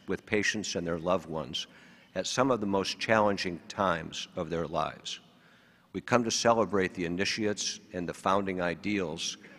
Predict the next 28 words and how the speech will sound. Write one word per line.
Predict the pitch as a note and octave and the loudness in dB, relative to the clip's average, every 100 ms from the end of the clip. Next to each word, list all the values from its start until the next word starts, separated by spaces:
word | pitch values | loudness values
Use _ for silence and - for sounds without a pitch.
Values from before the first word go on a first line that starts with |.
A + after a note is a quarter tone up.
| - - - - | -20 -20 -8 -2
and | G2 | 0
values | F#2+ G#2+ G2+ D#2+ D2 - | 6 6 6 2 -4 -6
of | E2 | -6
our | E2 | -6
college. | - F2+ D#2+ - - - - - _ _ _ _ _ _ _ _ _ | -2 0 0 -2 -10 -14 -14 -20 _ _ _ _ _ _ _ _ _
Furthermore, | C3 D3 G2 E2+ D2+ D2 - | 2 4 4 0 -2 -4 -2
I | G2 | 0
would | F2 D#2 | 0 2
hope | G#2 F#2+ | 2 2
that | F#2 | -2
we | F2 F#2 | 0 -2
have | D#2+ | 0
come | - F#2 | 0 0
to | E2+ | -2
celebrate | - G#2+ G#2 F#2 F#2+ F#2 - | 2 2 4 2 2 0 -4
and | F#2+ E2+ | -6 -4
reaffirm | G2+ G#2 - G#2+ G2 D#2 D#2+ - - - | -2 -2 -2 2 2 2 -4 -18 -20 -4
our | F#2 F2+ | 2 2
unity | G#2 A2 G2+ - E2 D#2+ - | 4 2 0 -2 -4 -6 -10
and | G2 F2+ | -6 -4
the | F#2 | -4
commitment | - F2 G2+ F#2+ D#2+ - - - - | -2 -2 -2 -4 -8 -10 -20 -20 -8
to | G#2 F#2 | 2 4
our | F2 | 4
patients | G2 F2 - E2 - - | 2 0 -2 -4 -8 -6
and | G2+ F#2 | -4 -2
our | D#2+ D2+ | -2 -4
profession. | - - E2 D#2 - | -6 -8 -4 -4 -6